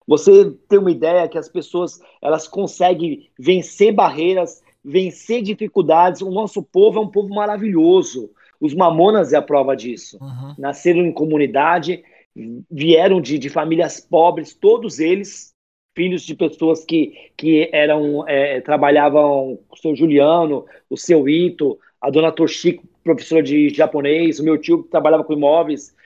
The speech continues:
Speaker 1: Então, é assim, são pessoas que não tinham, não sabiam o que, o que é ter o mais. Mesmo assim, eles buscaram, acreditaram e foram muito bons naquilo que, naquilo que eles faziam.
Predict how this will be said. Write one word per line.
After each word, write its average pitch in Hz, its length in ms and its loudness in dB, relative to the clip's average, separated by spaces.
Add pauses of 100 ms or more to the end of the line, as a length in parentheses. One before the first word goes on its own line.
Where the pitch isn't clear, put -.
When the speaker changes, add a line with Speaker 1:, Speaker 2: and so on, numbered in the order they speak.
(120)
Speaker 1:
Então, 208 220 0
é 208 60 2
assim, 190 300 -6 (200)
são 220 180 -2
pessoas 240 300 0
que 311 80 -2
não 330 120 -2
tinham, 277 440 -6
não 180 100 -6
sabiam 269 460 0
o - 60 -6
que, - 200 -18
o 196 420 -4
que 226 180 0
é 233 100 0
ter 214 280 4
o 190 140 0
mais. 160 600 -4 (500)
Mesmo 135 320 -16
assim, 139 240 -12
eles 123 160 -10
buscaram, 143 640 0 (340)
acreditaram 139 920 0 (200)
e 151 100 -6
foram 160 340 0
muito 151 720 -2
bons 151 420 -2 (240)
naquilo 151 480 -2
que, - 220 -20
naquilo 156 400 0
que - 80 -2
eles 147 160 -2
faziam. 131 480 0